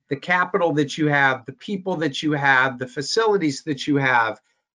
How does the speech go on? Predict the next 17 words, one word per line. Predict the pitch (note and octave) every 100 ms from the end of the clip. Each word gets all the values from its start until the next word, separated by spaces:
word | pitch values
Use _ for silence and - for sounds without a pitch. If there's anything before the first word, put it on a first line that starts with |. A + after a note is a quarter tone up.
| _
How | - C4+
much | D#4 C#4 - -
change | - G3+ G3 A3 F#3+ -
did | F3 C3 E3
you | F3
have | F3+ E3 D#3+ -
to | E3
make | C#3+ C#3 D3 D3+ -
in | C#3 B2+ B2
those | C#3 D3+ C#3+ A#2+ A2 G#2+ - _ _ _ _
to | - D3
meet | D3 E3 G3 -
the | G3+
needs | F3 D#3 C#3+ C#3
of | C#3
the | C3
customers? | C#3+ B2+ - C3+ A#2+ A2 G#2 -